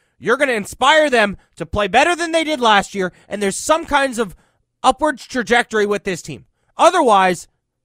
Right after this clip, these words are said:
I have no reason for you to be my head coach anymore. So I'm looking for Ron Rivera to prove that he can take the steps forward to win a game on the road against a team that you're better than in this division. They didn't do that last year,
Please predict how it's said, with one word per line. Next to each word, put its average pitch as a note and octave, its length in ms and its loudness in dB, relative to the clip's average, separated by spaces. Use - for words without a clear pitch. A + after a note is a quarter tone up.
I C4+ 140 2
have D4 100 4
no C#4 160 2
reason A#3 340 -4
for G3 120 -12
you G3+ 100 -6
to F#3+ 60 -6
be F#3 120 -6
my E3 140 -4
head D#3 200 -6
coach A#2+ 280 -10
anymore. E2 320 -20
So G#3 160 -4
I'm G#3+ 140 0
looking D4 300 -2
for C4 140 -8
Ron B3+ 220 -2
Rivera A3+ 240 -4
to G#3 80 -6
prove G#3 340 -6
that D#3 80 -10
he G#3+ 120 -10
can A#3+ 140 -12
take B3 240 -8
the A3 100 -8
steps - 360 -4
forward A3 500 0
to F3+ 100 -6
win A#3+ 260 -2
a D#4 80 -2
game A#3+ 340 0
on C#4 240 0
the C4+ 100 -2
road G3 440 2
against A3 440 -4
a A3 60 -6
team A3 320 -8
that E3 160 -6
you're A3 160 0
better A#3+ 320 4
than F3 280 -2
in G#3 180 -2
this G3+ 180 -2
division. C#3 480 -10
They G#3 140 0
didn't E4 220 -4
do D4+ 140 0
that G#3+ 180 0
last E3+ 360 -2
year, - 180 -16